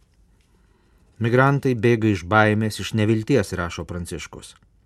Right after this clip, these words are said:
„Kad pašalintume šias priežastis ir užbaigtume priverstinę migraciją, reikia bendro visų įsipareigojimo,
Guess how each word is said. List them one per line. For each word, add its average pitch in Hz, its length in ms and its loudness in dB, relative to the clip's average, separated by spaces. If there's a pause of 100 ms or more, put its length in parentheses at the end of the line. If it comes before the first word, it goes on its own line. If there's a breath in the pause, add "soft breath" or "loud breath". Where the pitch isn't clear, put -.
(420)
„Kad 117 200 -2
pašalintume 107 720 0
šias - 220 -10
priežastis 113 640 -2
ir 101 80 -4
užbaigtume 113 640 -2
priverstinę 92 640 -4
migraciją, 90 680 -4 (480 soft breath)
reikia 107 340 2
bendro 143 760 0
visų 104 560 -4
įsipareigojimo, 113 1080 0